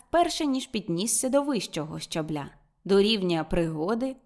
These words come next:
радості, казана і вина життя. Три долари за тріолет дали Мартінові змогу так-сяк перебитись, аж поки він одержав гонорар від білої миші.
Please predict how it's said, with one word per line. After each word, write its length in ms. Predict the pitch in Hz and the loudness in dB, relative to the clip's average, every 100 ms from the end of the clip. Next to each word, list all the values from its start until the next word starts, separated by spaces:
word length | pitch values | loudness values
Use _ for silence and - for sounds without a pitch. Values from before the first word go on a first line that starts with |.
| _ _ _ - | _ _ _ -4
радості, 760 | 170 170 220 226 220 214 202 196 | 4 6 6 4 0 -2 -4 -4
казана 680 | 185 165 156 147 156 240 - _ _ _ | -2 0 0 -2 0 -2 -4 _ _ _
і 180 | 277 330 | 2 4
вина 380 | 202 160 165 175 | 4 2 2 0
життя. 500 | 170 - - 147 - _ _ | -2 -4 -8 -8 -12 _ _
Три 200 | 262 311 | 4 6
долари 420 | 226 277 302 254 | 8 8 8 6
за 140 | 208 190 | 6 4
тріолет 500 | 196 196 180 214 320 247 | 4 4 6 4 2 4
дали 260 | 180 190 | 4 4
Мартінові 640 | 180 220 320 262 208 185 | 2 2 0 0 0 0
змогу 580 | 180 180 226 269 233 196 | 0 2 2 2 4 2
так-сяк 600 | 190 320 320 - 269 262 | 4 0 2 2 0 2
перебитись, 600 | 214 190 202 302 233 220 | 0 2 0 0 0 0
аж 180 | - 202 | -2 -4
поки 260 | - 269 220 | 0 0 2
він 160 | 208 | 2
одержав 480 | 196 185 220 196 170 | 0 2 0 0 0
гонорар 440 | 175 170 165 220 190 | 0 2 2 0 0
від 180 | 160 | -4
білої 380 | 156 170 170 165 | 0 2 2 2
миші. 480 | 170 160 - - - | 0 -2 -4 -8 -12